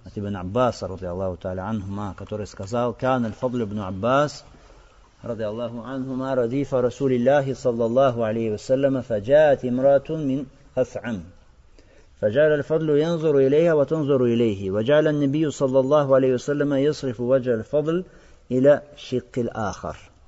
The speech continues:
فقالت: يا رسول الله، إن فريضة الله على عبادي في الحج أدركت أبي شيخا كبيرا لا يثبت على الراحلة، أفحج عنه؟ قال: نعم، وذلك في حجة الوداع.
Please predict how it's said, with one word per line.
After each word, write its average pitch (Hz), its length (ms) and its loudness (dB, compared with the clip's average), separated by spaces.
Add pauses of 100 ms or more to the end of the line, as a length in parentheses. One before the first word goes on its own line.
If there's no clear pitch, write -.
(480)
فقالت: 147 640 2
يا 147 280 4
رسول 139 360 4
الله، 131 420 6
إن 143 240 0
فريضة 135 500 2
الله 131 180 4
على 127 260 4
عبادي 127 540 2
في - 100 -8
الحج 131 440 0
أدركت 127 580 0
أبي 131 280 0
شيخا 135 400 -2
كبيرا 117 680 0 (580)
لا 135 180 4
يثبت 139 420 0
على 120 260 2
الراحلة، 117 640 0 (400)
أفحج 135 580 0
عنه؟ 143 420 0
قال: 131 420 2
نعم، 104 360 -4 (1040)
وذلك 123 580 4
في 104 220 -4
حجة 117 400 -4
الوداع. 92 540 -4